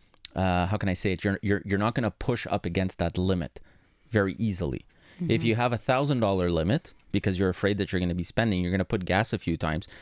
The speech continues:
Speaker 1: especially now with gas prices the way that they
Speaker 2: <laughs>
Speaker 1: are, and you're gonna end up, uh, in a situation where you're all of a sudden gonna be, you know, uh, over the sixty percent utilization.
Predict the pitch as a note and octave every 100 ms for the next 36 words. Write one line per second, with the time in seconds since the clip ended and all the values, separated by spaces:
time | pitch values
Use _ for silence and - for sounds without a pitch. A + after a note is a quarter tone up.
0 | - G#2+ G#2 G#2+ A2 G2+ G2 F#2+ E2 G2+
1 | A2 A2+ E2 F#2+ F2+ G2 F#2+ F2 E2+ F2+
2 | C3 G2+ B2+ - - - - G#2+ A2+ B2
3 | B2 - - _ _ _ _ _ _ G2+
4 | G#2 A2 G#2 G#2+ G#2 G2 F#2 - F#2+ F#2
5 | E2+ F#2 F2+ F2 - F#2 F#2 F2+ E2+ E2+
6 | F2 E2+ - - _ - F#2+ G2 - F#2
7 | F2+ F2+ F2 E2+ E2+ E2 D#2+ E2 D#2+ E2
8 | D#2+ - _ _ _ _ _ _ _ -
9 | _ _ _ - F#2 D2 - - D#2+ D2
10 | - G#2 F#2 F2+ E2 D#2+ _ - - G#2+
11 | - F#2+ F2 - E2+ E2+ F#2 F#2+ F2+ E2
12 | F#2 B2 - G#2+ G#2